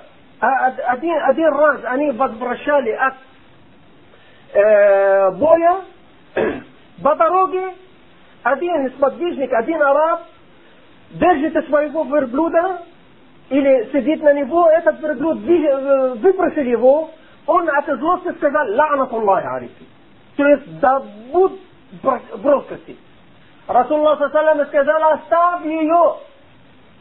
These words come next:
оставь её. И с нами не должна ходить какая-нибудь вещь проклятая». Потому что Расулуллах саллаллаху алейхи ва саллям что говорит? «Ва ла'нуль муслими ка катли». Проклять человека, как будто ты отрубил голову этого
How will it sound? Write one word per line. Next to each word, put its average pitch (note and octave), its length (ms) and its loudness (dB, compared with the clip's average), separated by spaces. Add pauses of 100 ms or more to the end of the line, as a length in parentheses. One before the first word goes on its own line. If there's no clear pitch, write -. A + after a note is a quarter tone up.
(340)
оставь D4+ 580 0
её. C#4 480 2 (420)
И B3 100 0
с B3 120 -8
нами D#4 460 0
не D4+ 100 -4
должна C#4+ 440 -2
ходить D4 460 -4
какая-нибудь C4+ 760 0
вещь G3 300 -4
проклятая». E3+ 580 -6 (1120)
Потому A3+ 260 -2
что B3+ 140 -2
Расулуллах C#4 400 -4
саллаллаху C4 60 -2
алейхи B3+ 80 -10
ва C#4+ 60 2
саллям C#4 200 0
что D4 140 -4
говорит? B3 400 -2
«Ва A#3 200 0
ла'нуль D#4 440 0
муслими C#4+ 440 -2
ка B3+ 140 -4
катли». E3+ 380 -6 (540)
Проклять D4+ 560 -2
человека, F4 580 0 (280)
как F#4+ 280 -2
будто F#4+ 300 -2
ты F4+ 220 -2
отрубил E4 760 0
голову C4+ 460 0
этого E3 300 -6